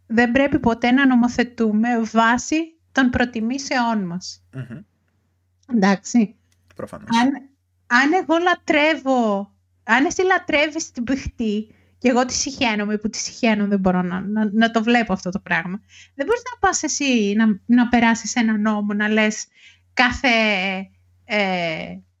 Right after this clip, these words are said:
Speaker 1: κάθε δεύτερη, ε, Κυριακή θα τρώμε πηχτή οπωσδήποτε. Γιατί έχεις, ε,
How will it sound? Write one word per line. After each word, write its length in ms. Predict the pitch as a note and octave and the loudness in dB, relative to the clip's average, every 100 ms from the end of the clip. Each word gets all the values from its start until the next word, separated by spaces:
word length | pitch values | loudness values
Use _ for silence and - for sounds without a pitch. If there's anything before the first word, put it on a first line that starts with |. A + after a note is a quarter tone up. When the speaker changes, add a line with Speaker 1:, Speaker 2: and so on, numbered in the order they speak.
| _ _ _ | _ _ _
Speaker 1:
κάθε 540 | - A#3 A#3 - A#3+ G#3+ | 0 0 0 0 2 2
δεύτερη, 600 | A#3+ B3 A#3 A3 G#3+ - | 2 2 2 2 2 0
ε, 480 | G#3 G3+ F#3+ F#3 F#3 F#3 | 0 2 2 0 -2 0
Κυριακή 420 | A#3+ A3 - A3 | 2 2 0 0
θα 160 | B3 | 0
τρώμε 300 | B3 A3 G#3+ | 2 2 4
πηχτή 440 | G#3 G3+ - - G3+ | 2 -2 -4 -4 -4
οπωσδήποτε. 800 | F#3 F#3 F#3 F3+ E3+ D#3+ F3 - _ _ _ _ _ _ _ _ | -2 -2 -2 -4 -4 -4 -4 -6 _ _ _ _ _ _ _ _
Γιατί 800 | A#3 D4 C4 C#4+ C4 B3+ B3 - _ - | 2 2 2 0 0 0 -4 -8 _ -2
έχεις, 760 | A#3+ B3+ - E4+ E4+ - - _ _ - - _ | 0 0 -4 -6 -6 -8 -14 _ _ -8 -8 _
ε, 580 | A3 A3 G#3 G3 F#3+ | 0 2 2 0 -2